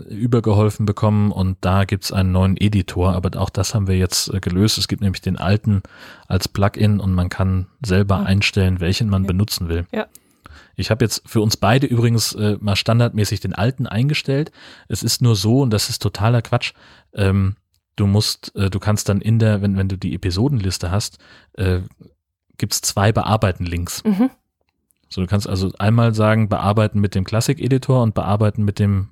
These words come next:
Speaker 1: Blog-Editor oder wie das Ding heißt.
Speaker 2: Aha.
Speaker 1: Totaler Unfug.
Speaker 2: Okay.
Speaker 1: Vielleicht kann man das auch noch ausschalten. Ich muss dann noch mal
Speaker 2: Mhm.
Speaker 1: suchen.
Speaker 2: Ich hab ihn jetzt bei mir installiert und, äh, hab damit auch jetzt schon zwei, dreimal gearbeitet. Es ist eine Umstellung, es ist nervig, es gefällt mir überhaupt nicht, aber ich komm einigermaßen damit klar.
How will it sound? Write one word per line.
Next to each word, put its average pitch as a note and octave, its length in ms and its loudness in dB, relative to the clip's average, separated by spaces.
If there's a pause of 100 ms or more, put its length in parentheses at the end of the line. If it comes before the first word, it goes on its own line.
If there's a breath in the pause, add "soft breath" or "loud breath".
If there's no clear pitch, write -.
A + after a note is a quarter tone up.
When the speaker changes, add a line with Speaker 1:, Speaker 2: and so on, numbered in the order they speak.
(100)
Speaker 1:
Blog-Editor F#2 600 -2
oder E2+ 160 -6
wie D#2+ 60 -10
das - 160 -8
Ding F2 160 -8
heißt. G#3+ 200 0
Speaker 2:
Aha. E2 60 -10
Speaker 1:
Totaler E2+ 300 -6
Unfug. D#2+ 320 -10
Speaker 2:
Okay. G3 280 -6 (140)
Speaker 1:
Vielleicht F#2+ 240 -2
kann A#2+ 100 4
man A2+ 60 4
das G2+ 100 0
auch F#2 60 0
noch F#2+ 140 0
ausschalten. F2 440 -4
Ich F#2 80 -2
muss F#2+ 120 -4
dann F2 160 -8
noch F2+ 220 -6
mal G3+ 80 -4
Speaker 2:
Mhm. G3 40 -4
Speaker 1:
suchen. G3 360 -8 (300 loud breath)
Speaker 2:
Ich G#3+ 180 0
hab A#3+ 140 0
ihn G#3+ 220 2
jetzt G#3 180 -4
bei G#3 140 0
mir A3+ 220 2
installiert G#3+ 600 0
und, G3+ 400 -4
äh, - 40 -6
hab F#3+ 580 0
damit G#3 240 0
auch F3 140 -4
jetzt G3+ 180 -4
schon G3 220 -4
zwei, G3+ 180 -2
dreimal G3 320 0
gearbeitet. A3+ 560 0 (320 loud breath)
Es - 160 -6
ist - 220 -6
eine G#3+ 80 2
Umstellung, B3+ 560 0
es A3+ 160 -4
ist - 160 -8
nervig, B3+ 420 0
es B3+ 160 -4
gefällt A#3 320 -2
mir A3 60 0
überhaupt G#3 380 -2
nicht, A#3+ 220 0 (220)
aber G3+ 200 -2
ich G#3 100 -4
komm G#3 160 -2
einigermaßen G3 600 0
damit F#3+ 260 -2
klar. A#3 280 2